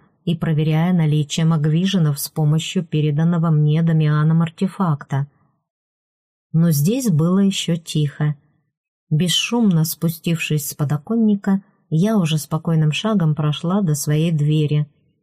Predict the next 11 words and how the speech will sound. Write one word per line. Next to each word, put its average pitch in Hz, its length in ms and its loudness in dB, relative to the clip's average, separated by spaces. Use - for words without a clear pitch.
Осмотрелась, 170 1120 -2
удостоверяясь, 202 840 2
что - 280 -2
никого 190 380 2
нет, 196 460 2
и 180 120 -2
вошла 156 500 0
внутрь. 156 540 0
«Где 151 420 0
тебя 202 300 0
носит?» 196 640 -2